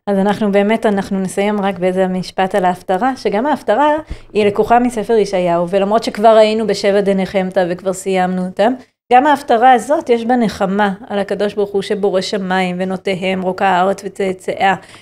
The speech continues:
נותן נשמה לעם עליה ורוח לא הולכים בה, איזשהו הרוח ש-,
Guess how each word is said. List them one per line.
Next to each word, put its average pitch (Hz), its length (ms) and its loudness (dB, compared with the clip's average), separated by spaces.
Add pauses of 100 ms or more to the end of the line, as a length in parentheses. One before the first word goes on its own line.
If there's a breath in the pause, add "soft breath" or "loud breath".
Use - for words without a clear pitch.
(120 loud breath)
נותן 226 340 4
נשמה 220 400 4
לעם 220 380 2
עליה 208 320 4
ורוח 208 400 4
לא 208 80 4
הולכים 190 380 -2
בה, 196 80 -2
איזשהו 196 400 0 (320 loud breath)
הרוח 214 500 6
ש-, - 120 -4